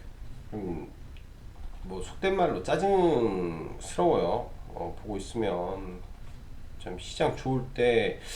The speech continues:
그냥 시원하게 가줬으면 얼마나 편했을까라는 생각도 좀 들고요. 이 수익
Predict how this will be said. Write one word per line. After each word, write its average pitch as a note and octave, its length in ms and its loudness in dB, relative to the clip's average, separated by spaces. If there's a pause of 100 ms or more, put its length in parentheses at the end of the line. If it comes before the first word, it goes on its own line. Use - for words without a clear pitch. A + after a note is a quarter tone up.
(240)
그냥 A2+ 220 2
시원하게 D3+ 420 2
가줬으면 G2 920 0 (160)
얼마나 C3+ 300 -2 (360)
편했을까라는 A#2+ 720 0
생각도 - 400 -8
좀 G#2+ 220 -6
들고요. G2+ 600 -2 (140)
이 G#2+ 160 -4
수익 C3+ 320 -6